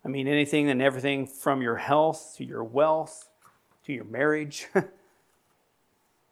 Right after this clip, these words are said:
When Ivan and Maddie, uh, got married last Monday, and during the wedding ceremony, I shared how they each have plenty to bring to this marriage, and they each have a responsibility in this marriage.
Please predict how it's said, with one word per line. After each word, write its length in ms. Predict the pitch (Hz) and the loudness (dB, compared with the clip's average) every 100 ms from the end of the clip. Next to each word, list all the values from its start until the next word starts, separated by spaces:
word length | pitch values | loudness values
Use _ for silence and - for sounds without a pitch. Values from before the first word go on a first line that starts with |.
| _ | _
When 200 | 139 143 | 2 4
Ivan 320 | 139 147 143 | 8 6 6
and 100 | 147 | 2
Maddie, 520 | 143 147 151 147 147 - _ _ _ - | 6 6 6 4 0 -12 _ _ _ -12
uh, 200 | 151 139 | -4 -2
got 260 | 135 139 143 | 6 6 8
married 560 | 143 151 160 156 123 147 | 6 8 6 2 -2 2
last 240 | 147 143 | 2 4
Monday, 480 | 151 160 160 170 165 | 4 4 6 4 4
and 140 | 117 - _ _ _ _ | -2 -8 _ _ _ _
during 200 | 147 147 | 2 2
the 60 | 135 | 6
wedding 260 | 143 156 | 6 6
ceremony, 540 | 147 160 156 151 160 151 | 4 4 4 4 4 6
I 100 | 156 | 6
shared 540 | - 180 175 131 131 - - - | 6 8 10 8 4 -12 -20 2
how 200 | 156 151 | 8 8
they 300 | 151 156 156 | 8 6 4
each 380 | - 185 185 - | 2 0 0 4
have 260 | 160 - | 4 4
plenty 240 | - 180 170 | 2 4 4
to 80 | |
bring 320 | 160 175 175 160 | 4 4 4 2
to 100 | 151 | -2
this 200 | 131 - | -4 -2
marriage, 540 | 143 143 - - - _ _ _ - | 0 0 -4 -12 -20 _ _ _ 0
and 160 | 156 | 4
they 100 | 147 | 4
each 460 | 160 196 196 - - _ _ _ - | 4 2 0 -2 -8 _ _ _ -4
have 240 | 165 151 | 2 2
a 60 | 139 | 2
responsibility 1300 | 135 - - 156 156 - 151 127 165 156 127 117 - | -4 -6 0 2 0 -6 -4 -2 0 0 -2 -10 -12
in 100 | 143 | -12
this 220 | 127 120 143 | -12 -10 -8
marriage. 500 | 127 123 120 - | -8 -8 -14 -20